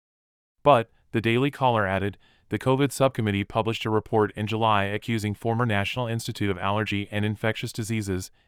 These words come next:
N I A I D, Director Anthony Fauci of facilitating a campaign to cast doubt on the lab leak theory.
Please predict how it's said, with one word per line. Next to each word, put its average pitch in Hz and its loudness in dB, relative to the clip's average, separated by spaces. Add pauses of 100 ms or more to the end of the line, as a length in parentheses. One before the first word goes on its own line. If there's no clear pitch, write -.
N 117 0
I 117 0
A 113 -2
I 113 0
D, 104 -2 (240)
Director 113 2
Anthony 123 -2
Fauci 110 0
of 95 -2
facilitating 113 -2
a 101 -2
campaign 110 -2
to 110 -6
cast 120 -4
doubt 98 2
on 101 0
the 101 0
lab 98 0
leak 110 -4
theory. 87 -4